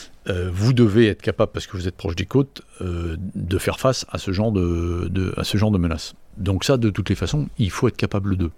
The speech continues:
Donc il faut s'entraîner, il faut avoir les matériels pour, et cetera. La question de est-ce que les drones sont valables partout tout le temps, euh, en fait, ça, c'est une vraie question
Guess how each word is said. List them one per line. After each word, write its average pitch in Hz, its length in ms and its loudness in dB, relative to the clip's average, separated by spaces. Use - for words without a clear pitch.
Donc 104 240 0
il 98 60 -4
faut - 100 0
s'entraîner, 90 380 0
il 131 60 2
faut 104 120 -2
avoir 92 140 2
les 92 60 2
matériels 92 380 0
pour, 120 240 2
et - 20 -4
cetera. - 300 -8
La 110 100 2
question 135 360 4
de 110 240 6
est-ce 127 180 2
que 139 100 6
les 120 100 10
drones 117 260 6
sont 98 180 -2
valables 95 260 2
partout - 260 -2
tout - 120 -4
le 92 60 0
temps, 147 260 2
euh, 95 640 4
en 101 80 -2
fait, - 200 2
ça, 110 100 -2
c'est - 140 -2
une 101 140 4
vraie 107 360 2
question 139 480 2